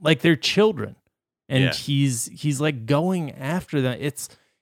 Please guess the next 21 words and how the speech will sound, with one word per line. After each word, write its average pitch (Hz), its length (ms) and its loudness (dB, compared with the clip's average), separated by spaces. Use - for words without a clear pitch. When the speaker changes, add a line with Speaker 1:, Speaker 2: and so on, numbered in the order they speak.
Speaker 1:
it's - 280 0
truly 208 500 2
terrifying, 143 840 4
and 143 420 0
people, 160 840 6
like, 139 320 4
be, 160 240 2
it 175 220 2
seems 180 380 2
like 156 360 2
they 139 220 4
are 139 260 6
actively 135 580 2
weaponizing 123 960 2
the 120 80 2
white 123 280 2
supremacy 123 760 -2
of 127 720 4
the 139 140 0
mainstream 131 800 0
media 117 520 2